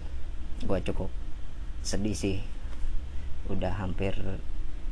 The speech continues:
berapa musim? Lima atau enam musim tuh sama Milan. Cuman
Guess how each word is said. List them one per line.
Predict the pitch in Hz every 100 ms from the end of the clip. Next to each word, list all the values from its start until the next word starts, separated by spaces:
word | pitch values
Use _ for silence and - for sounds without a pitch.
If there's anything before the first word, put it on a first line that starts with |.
| - - - - - - - -
berapa | - - - 95
musim? | 107 117 95 92 -
Lima | 101 95 104
atau | 104 98
enam | 95 98
musim | 98 101 - - - 107 107 - - - - - - - - - -
tuh | 98 98 98
sama | - 92 95
Milan. | 95 92 92 95 - - - - - - - - - - - - - - - - - -
Cuman | - 98 98